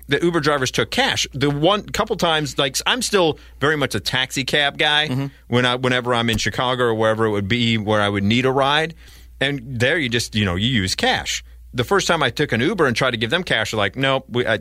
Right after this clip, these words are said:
Speaker 1: no thanks. I, we don't, you know, just, just do it on the app,"
Speaker 2: Mm-hmm.
Speaker 1: type thing. So,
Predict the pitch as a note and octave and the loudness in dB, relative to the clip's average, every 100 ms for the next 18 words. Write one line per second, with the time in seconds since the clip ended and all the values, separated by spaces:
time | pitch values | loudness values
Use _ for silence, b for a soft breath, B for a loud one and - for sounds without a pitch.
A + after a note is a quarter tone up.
0 | - A#2+ A2+ A2 F#2 - F#2+ F#2 - G#2 | -2 -2 0 0 -2 -2 -2 -4 -4 -2
1 | G#2+ G2 F#2+ G#2+ F#2 E2 G2+ - - G2+ | 0 -2 -4 -4 -4 -2 -4 -4 -6 -4
2 | - G2 F#2+ F#2+ E2+ C#2+ E2 E2 D#2 F2+ | -2 -2 0 -2 -2 -4 -4 -4 -4 -6
3 | C#2 - B B - D#3 A#2 | -6 -12 B B -2 0 -2